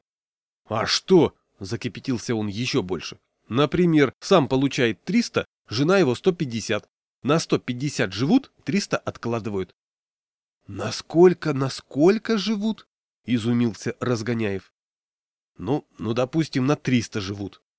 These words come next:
уступил Игорь. «А сто пятьдесят откладывают».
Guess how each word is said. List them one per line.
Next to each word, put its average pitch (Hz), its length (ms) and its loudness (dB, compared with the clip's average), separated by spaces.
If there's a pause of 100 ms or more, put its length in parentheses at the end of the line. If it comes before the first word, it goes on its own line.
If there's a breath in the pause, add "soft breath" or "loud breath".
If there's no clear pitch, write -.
(120)
уступил 110 540 -6
Игорь. 98 340 -8 (300)
«А - 140 -10
сто - 160 -6
пятьдесят 113 480 -4
откладывают». 101 760 -6